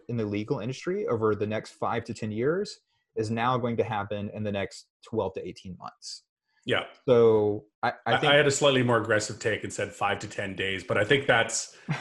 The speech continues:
Speaker 2: that's the
Speaker 1: <laughs>
Speaker 2: kind of technical change
Speaker 1: Sure.
Speaker 2: that needs to happen for a
Speaker 1: Yes.
Speaker 2: firm to survive. Like, I, I, I think that's the,
Speaker 1: Yes.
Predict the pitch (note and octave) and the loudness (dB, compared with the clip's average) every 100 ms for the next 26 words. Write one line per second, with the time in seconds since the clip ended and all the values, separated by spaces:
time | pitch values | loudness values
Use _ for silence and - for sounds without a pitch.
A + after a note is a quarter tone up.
0 | C#4+ B3 - - E4 - - B3+ A#3 D3+ | 0 2 4 6 6 8 6 8 6 6
1 | - B2+ A#2 G#2+ - - B2+ A2 G#2+ G#3 | 6 6 8 4 0 -2 0 2 0 6
2 | F#3+ A2+ - A#2 G#2+ G#2 G#2 G#2 G2 F#2+ | 6 6 4 -2 2 2 2 0 -2 -6
3 | G2 _ _ _ _ _ _ - C#3+ - | -8 _ _ _ _ _ _ -8 -6 -6
4 | - D3+ B2 E3 B2+ B2 B2 A#2 F#2 F2 | 2 6 6 6 4 2 2 4 2 2
5 | A#2+ A#2+ B2 A#2+ B2 A#2 C3+ C3 A2 A2 | 0 2 4 4 2 2 0 2 2 2
6 | - A2+ G#2 G2 - | 2 4 4 2 -6